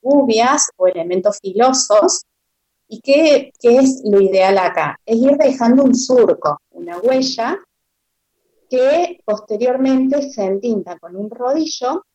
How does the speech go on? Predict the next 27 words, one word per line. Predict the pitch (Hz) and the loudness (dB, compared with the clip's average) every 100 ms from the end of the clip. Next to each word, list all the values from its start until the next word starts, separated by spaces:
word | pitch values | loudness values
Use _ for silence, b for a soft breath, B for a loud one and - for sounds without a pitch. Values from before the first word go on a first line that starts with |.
| _ | _
y | 202 | _
si | 196 185 | -20 -14
nosotros | 180 185 208 240 240 | -14 -14 -12 -6 -4
vamos | 208 214 220 202 | -4 -6 -8 -8
más | 208 | -10
o | 226 | -6
menos | 233 269 262 170 156 _ | -2 0 0 -4 -12 _
imaginando | 180 175 170 - 180 240 262 214 | -20 -20 -20 -18 -10 -4 -4 -4
este | - _ | -10 _
proceso, | - 214 226 277 262 - 247 330 _ _ _ _ _ | -6 -6 -2 -2 -2 -4 -6 -6 _ _ _ _ _
vamos | 202 247 277 262 | -8 -4 -2 -2
a | 247 | -4
encontrar | 262 262 240 233 233 190 - - | -4 -2 -2 -2 -4 -6 -8 -6
toda | 247 | -4
esa | 269 - 226 | -4 -4 -6
línea, | 254 294 247 180 165 | -2 -2 -2 -4 -8
que | - | -18
este | - | -16
elemento | 202 190 196 208 220 | -14 -12 -10 -8 -10
filoso | 214 214 247 240 - - 156 - _ | -10 -6 -4 -2 -6 -10 -14 -18 _
cayó, | 190 208 - 247 269 392 - _ _ _ | -14 -12 -8 -4 -4 -6 -12 _ _ _
la | 185 | -10
vamos | 190 240 | -6 -4
a | |
encontrar | 254 - 240 220 214 220 240 | -4 -8 -6 -6 -4 -4 -6
sin | - 226 208 | -6 -4 -4
tinta. | 202 175 156 151 | -4 -6 -6 -10